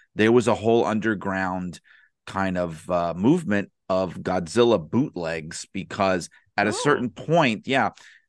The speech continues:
Speaker 1: at a certain point in the late eighties, they stopped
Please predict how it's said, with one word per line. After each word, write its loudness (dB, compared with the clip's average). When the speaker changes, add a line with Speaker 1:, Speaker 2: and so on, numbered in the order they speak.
Speaker 1:
at 2
a 0
certain -2
point 0
in -4
the -2
late 0
eighties, -2
they -6
stopped -2